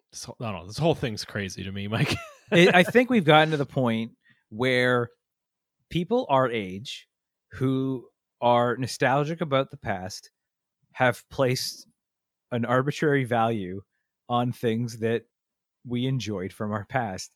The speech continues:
Speaker 1: Yeah, well, I mean, that's
Speaker 2: And
Speaker 1: how, that's how all of the, this market works, right? I mean, a, a baseball card is worth a penny because it's a piece of paper. But we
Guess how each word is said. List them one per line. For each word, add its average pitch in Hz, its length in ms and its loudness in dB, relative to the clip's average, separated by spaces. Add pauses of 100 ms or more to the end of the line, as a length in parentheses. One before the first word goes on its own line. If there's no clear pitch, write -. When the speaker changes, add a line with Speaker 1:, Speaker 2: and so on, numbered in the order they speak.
Speaker 1:
Yeah, 185 240 -2
well, 254 160 0
I 247 40 -2
mean, 247 140 2
that's 208 180 4
Speaker 2:
And 127 60 -2
Speaker 1:
how, 151 280 0
that's 202 180 2
how 180 140 4
all 185 380 4
of 104 200 -4
the, 120 180 -2
this 120 300 4
market 107 400 2
works, 104 380 -8
right? 127 260 2
I 147 100 2
mean, 143 320 -2
a, 127 160 -4 (100)
a 131 60 -8
baseball 135 560 0
card 123 380 -4
is 104 160 -6
worth 117 440 -4 (640)
a 113 120 -6 (120)
penny 139 520 -2 (100)
because 123 300 -4
it's 117 120 -6
a 101 40 -8
piece - 380 -6
of 110 140 -10
paper. 208 460 -4
But 110 240 -4
we 135 80 -2